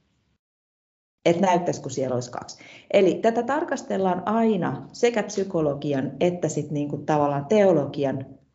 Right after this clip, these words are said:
avulla. Eli tätä voitaisiin kutsua, niin katsoa, ää, niin kuin dissos-, niin kuin äärimmäisen vahvana dissosiaatioilmiönä, kun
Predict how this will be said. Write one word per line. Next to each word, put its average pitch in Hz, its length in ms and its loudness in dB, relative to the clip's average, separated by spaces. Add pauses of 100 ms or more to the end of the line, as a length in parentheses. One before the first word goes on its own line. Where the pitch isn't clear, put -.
(180)
avulla. 131 580 -2 (560)
Eli 170 380 4
tätä 208 280 2
voitaisiin 190 500 2
kutsua, 180 340 -4
niin 143 260 -6
katsoa, 180 640 -2 (380)
ää, 147 320 -2
niin 156 140 -2
kuin 170 100 0
dissos-, 196 400 2
niin 180 120 2
kuin 175 220 2
äärimmäisen 175 680 0
vahvana 151 400 -2
dissosiaatioilmiönä, 147 1600 0 (460)
kun 226 260 8